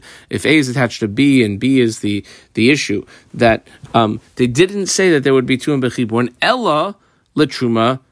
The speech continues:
v'kodshim. Only in the realm of, uh, Truma issues and Kodshim issues, Val l'nazir, Val Yiseh Pesach,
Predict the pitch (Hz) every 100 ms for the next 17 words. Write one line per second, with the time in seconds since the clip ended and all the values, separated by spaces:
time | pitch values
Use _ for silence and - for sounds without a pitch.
0 | _ - 113 196 214 - 113 - 147 170
1 | 156 135 131 131 120 110 - _ _ -
2 | - - 165 160 147 143 117 101 147 139
3 | 120 104 117 120 113 110 113 156 190 147
4 | 98 82 _ _ _ 87 95 90 147 143
5 | 233 262 151 165 -